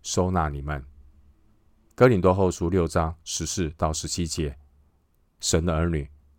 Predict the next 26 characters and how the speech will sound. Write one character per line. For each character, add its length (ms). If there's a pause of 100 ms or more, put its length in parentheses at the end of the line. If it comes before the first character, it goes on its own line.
(140)
要 160
过 240
分 200
别 140
为 160
圣 180
的 80
生 220
活。 240 (1900)
回 120
到 160
今 180
天 100
的 120
经 180
文， 240 (720)
最 160
后 120
来 140
看 260 (520)
西 400
番 200
雅 200
书 320 (340)
一 100
章 340